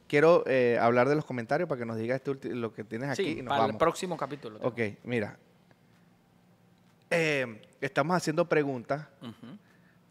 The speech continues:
Speaker 1: eh, como nos enseñó nuestro amigo Piolín, es que se llama, ¿no?
Speaker 2: Me gusta, me gusta. Hay que,
Speaker 1: Como
Speaker 2: hay que reconocer que,
Speaker 1: como nos enseñó
Speaker 2: que ese
Speaker 1: nuestro
Speaker 2: tipo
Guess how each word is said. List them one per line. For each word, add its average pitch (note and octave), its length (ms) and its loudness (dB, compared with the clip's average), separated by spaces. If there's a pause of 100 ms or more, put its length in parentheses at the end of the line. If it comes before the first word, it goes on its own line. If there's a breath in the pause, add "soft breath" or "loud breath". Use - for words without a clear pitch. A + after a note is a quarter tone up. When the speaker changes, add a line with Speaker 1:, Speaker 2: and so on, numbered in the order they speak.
(160)
Speaker 1:
eh, A2+ 140 -2
como A#2+ 200 -4
nos A#2+ 80 -2
enseñó A#2 240 -4
nuestro C#3+ 220 -4
amigo B2+ 220 -4
Piolín, C#3 280 -2
es B2 60 -6
que B2 80 -8
se - 100 -8
llama, G#2 180 -8
¿no? A#2+ 100 -10
Speaker 2:
Me C3+ 160 -4
gusta, C3+ 300 -8
me A#2+ 120 -10
gusta. B2 360 -12
Hay A2 80 -14
que, A#2 100 -10
Speaker 1:
Como D3+ 100 -4
Speaker 2:
hay C#3+ 140 -6
que D3+ 140 -8
reconocer C3 640 -10
que, D#3 280 -12
Speaker 1:
como B2 240 -2
nos A#2+ 100 0
enseñó B2 220 0
Speaker 2:
que C3+ 40 4
ese D3 140 0
Speaker 1:
nuestro D#3 160 -8
Speaker 2:
tipo E3 260 -4